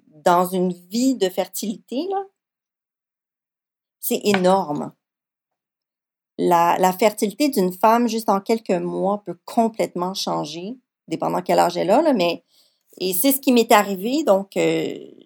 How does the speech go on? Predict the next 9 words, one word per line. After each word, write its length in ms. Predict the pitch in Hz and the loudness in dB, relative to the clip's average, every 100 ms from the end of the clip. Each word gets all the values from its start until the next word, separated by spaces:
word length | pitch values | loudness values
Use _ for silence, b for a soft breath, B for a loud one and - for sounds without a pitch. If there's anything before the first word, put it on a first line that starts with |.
| _ - | _ -10
j'ai 240 | 185 214 | -4 -2
hésité, 840 | 214 190 180 - 311 302 302 302 | 0 -4 -8 0 2 4 2 2
j'ai 140 | 240 202 | 4 4
retardé 880 | 196 196 185 180 190 226 262 269 262 | 2 2 0 -2 -6 0 2 4 2
les 100 | 220 | 0
traitements 360 | - 180 190 | -4 -2 -2
de 60 | 180 | -4
fertilité. 840 | 175 - 190 180 - 262 311 392 _ _ _ B B B B _ _ _ _ _ _ _ - | -6 -6 -12 -10 -2 0 0 -2 _ _ _ B B B B _ _ _ _ _ _ _ -6
Euh, 720 | - 175 170 170 165 165 156 | 0 0 0 -2 -4 -6 -8